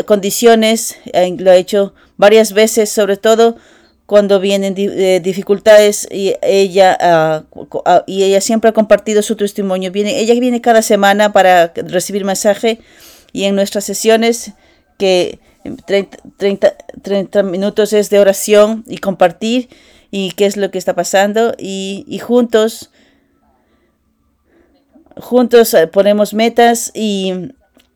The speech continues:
y es maravilloso que, eh, a, a través de aquella vida de fe, ella es una cristiana muy devota, pero ella, pero no, no es una cristiana tradicional, así que ha estado esperando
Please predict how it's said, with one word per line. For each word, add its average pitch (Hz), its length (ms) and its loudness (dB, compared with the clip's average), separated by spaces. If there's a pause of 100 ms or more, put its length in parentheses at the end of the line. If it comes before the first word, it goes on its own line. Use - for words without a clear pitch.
(180)
y 202 200 -2
es 196 120 -2
maravilloso 220 880 0 (240)
que, 175 600 -2
eh, 151 80 2
a, 151 120 2
a 175 100 -2
través 196 380 0
de 190 180 2
aquella 202 340 0
vida 202 200 -2
de 190 120 -2
fe, 214 420 -2 (560)
ella 208 360 2
es 202 120 -2
una 208 160 -2
cristiana 202 380 -2
muy 214 160 -2
devota, 220 520 2 (320)
pero 202 420 2
ella, 196 420 0 (1200)
pero 185 240 2
no, 180 480 2
no 196 240 4
es 202 160 2
una 202 100 0
cristiana 190 340 -2
tradicional, 185 680 2
así 190 300 -2
que 202 80 0
ha 180 40 8
estado 185 280 0
esperando 190 600 -2